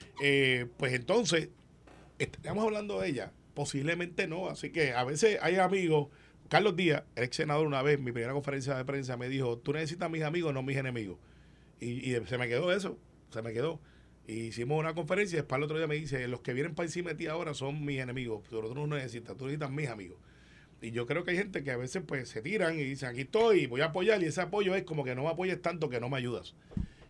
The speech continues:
Eh, y en la discusión se está dando porque Matria, Vargas Vidor y, y Aníbal y otros más han dicho, "Esa es la candidata". Y entonces la gente al lado que dice, "Espérate, pues".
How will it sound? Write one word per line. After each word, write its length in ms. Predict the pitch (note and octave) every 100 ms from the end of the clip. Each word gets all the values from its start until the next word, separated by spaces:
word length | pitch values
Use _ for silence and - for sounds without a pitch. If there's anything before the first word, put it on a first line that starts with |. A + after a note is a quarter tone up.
| -
Eh, 380 | B2 A#2+ A2+ A#2+
y 140 | C3
en 80 | C3
la 120 | B2+
discusión 380 | C3 C3 C3+ C#3
se 80 | D3
está 180 | D#3+ F3+
dando 200 | G#3+ G#3
porque 300 | D#3 C#3+ C3+
Matria, 500 | A#2+ F3 F#3 E3+ D3+
Vargas 300 | C3+ A#2+ A2+
Vidor 600 | A2+ A2 E3 G#3 G3+ F3
y, 240 | B2+ A2 - - - -
y 220 | B2 A2+
Aníbal 680 | A2 B2+ G#3+ F#3+ D#3+ D3+ C#3+ - - -
y 120 | A#2
otros 240 | A#2+ C3 F3
más 160 | A3
han 80 | G3
dicho, 280 | G#3 D#3+ E3+
"Esa 280 | A#3 A#3+ A#3+
es 60 |
la 120 | A3 G3
candidata". 540 | G3 F3+ D#3 C3 A#2
Y 60 | A#2
entonces 400 | A2+ B2 - D#3
la 80 | C#3
gente 180 | C#3
al 60 | D#3
lado 140 | D#3
que 80 | D3+
dice, 160 | D#3 C3
"Espérate, 340 | A#2 E3+ F3+
pues". 280 | - G#2 F2+